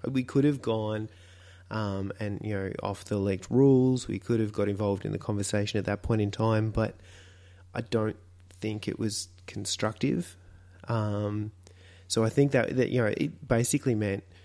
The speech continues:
and the, and the way this plays out with every new game release, and we, the,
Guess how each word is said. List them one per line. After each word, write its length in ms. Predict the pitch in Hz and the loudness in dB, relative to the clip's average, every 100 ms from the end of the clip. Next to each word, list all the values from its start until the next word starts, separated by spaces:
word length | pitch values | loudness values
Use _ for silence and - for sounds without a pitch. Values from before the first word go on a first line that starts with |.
| - - - - - - | -20 -20 -20 -20 -12 -4
and 100 | 135 | -2
the, 80 | - | 4
and 180 | 156 | 6
the 60 | 156 | 6
way 120 | 190 | 4
this 180 | 170 123 | 4 0
plays 260 | - 107 107 | 2 2 2
out 280 | 98 101 | 0 -2
with 220 | 123 117 - | -2 -4 0
every 480 | 127 117 123 117 113 | 0 2 2 0 0
new 240 | 113 110 | -2 -2
game 260 | 101 98 101 | -2 -4 -2
release, 520 | 101 98 95 101 - - | -2 -4 -6 -6 -8 -6
and 120 | 113 | -4
we, 220 | 110 110 | -2 -4
the, 520 | 110 - - 127 120 | -4 -6 -8 -10 -10